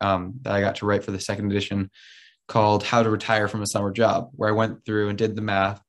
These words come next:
of if you made five thousand dollars in a summer for five summers and just invested all that money, that you could go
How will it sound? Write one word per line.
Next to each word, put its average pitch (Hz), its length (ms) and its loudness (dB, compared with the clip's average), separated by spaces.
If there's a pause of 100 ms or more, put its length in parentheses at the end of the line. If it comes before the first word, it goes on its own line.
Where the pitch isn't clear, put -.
(380)
of 110 120 -2
if 110 160 0
you 110 160 2
made 104 640 0
five 113 300 4
thousand 107 320 2
dollars 104 320 0
in 104 60 -6
a 101 60 -6
summer 110 460 0
for - 160 -12
five 101 260 0
summers 107 400 -4 (320)
and 107 220 -2
just 104 160 -4
invested 113 420 2
all 104 120 2
that 101 120 2
money, 104 380 2 (640)
that 107 340 2
you 113 140 0
could 110 240 -2
go 107 420 2